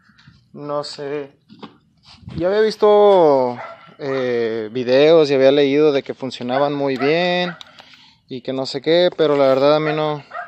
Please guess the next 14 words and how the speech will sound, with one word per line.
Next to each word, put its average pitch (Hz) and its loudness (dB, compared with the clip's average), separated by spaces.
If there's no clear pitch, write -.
no 151 -8
se - -6
me 135 -4
hacen 143 -8
la 139 -4
gran 131 0
cosa. 202 0
Ok, 156 -12
amigos, 185 -6
bueno, 160 -4
pues 139 -8
nada 147 0
más 160 -2
para 127 -2